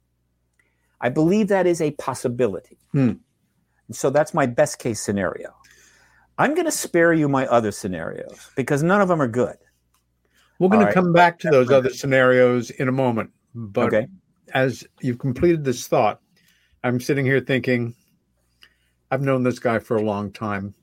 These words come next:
Speaker 2: I don't think there's anybody in the field who has been more ferociously dedicated to the niche they have carved out for themselves. You are our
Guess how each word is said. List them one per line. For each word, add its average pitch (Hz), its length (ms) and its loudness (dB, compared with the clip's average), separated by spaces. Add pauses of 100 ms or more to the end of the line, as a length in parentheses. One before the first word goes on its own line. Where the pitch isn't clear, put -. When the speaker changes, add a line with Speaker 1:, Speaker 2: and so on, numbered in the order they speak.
(420)
Speaker 2:
I 120 80 -2
don't 113 260 -4
think 123 220 -4
there's 113 240 -2 (120)
anybody 107 580 -2 (760)
in 127 160 0
the 123 80 0
field 117 500 0
who 117 300 -2
has 110 260 0
been 113 260 -4
more 113 300 -2
ferociously 123 720 -2
dedicated 110 640 0 (640)
to 117 260 -2
the 113 120 -2
niche 117 400 -2
they 113 160 2
have 110 280 -2
carved 117 300 0
out 107 180 0
for 107 120 -8
themselves. 98 600 -10 (420)
You 120 320 0
are 117 460 -2 (100)
our 110 500 0